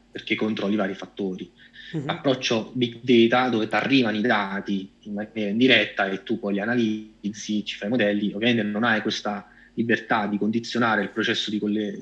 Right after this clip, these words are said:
Speaker 1: diciamo, di collezione del dato e di conseguenza non avrai mai una causalità misurabile.
Speaker 2: Certo, perfetto.
Speaker 1: E questo un po' va, va colmato. Infatti ci sono queste tecniche human, human in the loop, se-, senti spesso, servono un po' anche a quello, a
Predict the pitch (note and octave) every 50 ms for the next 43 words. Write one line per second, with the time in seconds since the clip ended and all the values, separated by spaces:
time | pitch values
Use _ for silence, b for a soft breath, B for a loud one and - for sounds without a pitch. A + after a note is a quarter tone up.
0 | - - - - - - G2+ G2+ G2+ G#2+ - A2+ G#2+ G#2+ - - - A#2 G#2+ G#2+
1 | B2+ C#3+ C3+ C3+ - G2 G2 G2+ - B B B B B B B - A#2+ B2 B2
2 | B2 A#2+ - C3 C3 C3 B2+ A2+ G#2+ G#2+ G#2+ A2+ B2 A#2+ A#2+ A#2+ B2+ A#2+ A#2 A#2
3 | A#2 B2 A#2 G#2+ G#2 G#2 A2 G#2+ - G#2+ A2 G#2+ G#2 G2+ F#2+ - F#2+ F#2+ F#2 -
4 | - G2+ G2 - - - F#2 - - - - _ _ _ _ _ _ _ _ -
5 | - D3 C3+ - - - C#3+ C#3+ C#3+ - - D3+ C3+ - - - A#2 A2+ A2 G#2+
6 | - B2+ B2 - - G#2+ G#2+ G#2+ G#2+ - G#2 G2+ G2+ G2 G2+ G2+ G2+ G2+ G2 -
7 | - G#2+ G2+ G#2 A2 G#2 F#2+ F#2 G2+ F#2+ C3 B2 - - - G#2+ A2 G#2 - A2+
8 | A2 A2 A2 - - - G2+ G#2+ G#2+ - - A2 A2+ A2+ A2+ G#2+ A2 A2 A2 G2+
9 | G#2+ B2 B2 A#2 A2 A2+ A2+ A2 A2+ A2 A2+ A2+ A2 - - - - - - -
10 | - - - - A2 A2 - A#2 A2+ - - G#2+ G#2+ G2 - - G2 F#2+ G2+ G#2
11 | G#2 - A2 G#2+ G2+ - - - - B2 A#2 G#2 G2+ G2+ G2 F#2 -